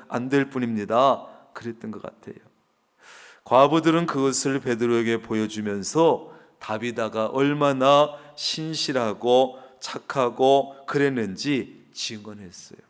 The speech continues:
음, "다비다는 믿음도 좋았고 이렇게 선행을 했습니다. 꼭 살려주셔야 됩니다." 결국 베드로의 마음속에도 크게 감동이 일어났고, "그러면 살려줘야 되겠다."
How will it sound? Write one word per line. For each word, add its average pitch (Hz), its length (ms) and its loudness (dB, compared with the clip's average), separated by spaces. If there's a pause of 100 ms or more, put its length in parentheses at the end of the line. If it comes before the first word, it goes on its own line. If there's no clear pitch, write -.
(220)
음, - 120 -20 (560)
"다비다는 90 560 -14
믿음도 131 400 -8
좋았고 107 540 -12
이렇게 151 540 0 (160)
선행을 123 540 -8
했습니다. 110 720 -4 (180)
꼭 139 480 4 (100)
살려주셔야 131 720 -10
됩니다." 113 560 -12 (580)
결국 160 440 2
베드로의 131 480 4
마음속에도 110 1300 0
크게 127 920 -4
감동이 117 540 -4
일어났고, 110 1080 0
"그러면 101 300 -10
살려줘야 120 580 -12
되겠다." - 560 -18